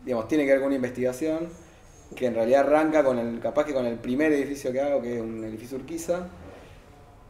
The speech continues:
Y el edificio Urquiza arranca con otra serie como de exploraciones que yo hice cuando no tenía ningún encargo, que eran como encargos utópicos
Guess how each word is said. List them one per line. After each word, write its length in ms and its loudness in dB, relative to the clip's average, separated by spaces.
Y 80 2
el 80 6
edificio 520 6
Urquiza 440 2
arranca 360 4
con 220 4
otra 300 4
serie 320 0
como 180 0
de 60 0
exploraciones 560 -4
que 100 -4
yo 140 -4
hice 260 -2
cuando 220 -2
no 100 -2
tenía 180 -2
ningún 240 0
encargo, 380 2
que 60 0
eran 180 2
como 800 -4
encargos 500 2
utópicos 540 2